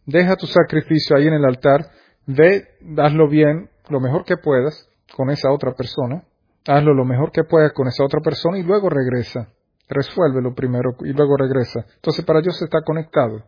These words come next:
la relación horizontal y la vertical. Pero regresemos a Éxodo capítulo veinte, versículo doce. Este es el primero, el primer mandamiento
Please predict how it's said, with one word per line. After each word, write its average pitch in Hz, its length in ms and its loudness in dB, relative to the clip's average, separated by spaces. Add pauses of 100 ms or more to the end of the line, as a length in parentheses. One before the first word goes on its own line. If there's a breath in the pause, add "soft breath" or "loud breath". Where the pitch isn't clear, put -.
(360)
la 147 140 4
relación 143 640 2
horizontal 143 680 0
y 143 100 -2
la 135 80 0
vertical. 127 600 -4
Pero 139 240 -4
regresemos 156 680 -4 (360 soft breath)
a 143 140 6
Éxodo 147 400 0
capítulo 131 760 -4
veinte, 156 440 2
versículo 135 640 -2
doce. 127 480 -2 (380)
Este 165 380 2
es 156 120 0
el 147 140 0
primero, 151 500 -2
el 143 100 -8
primer 156 320 0
mandamiento 156 640 0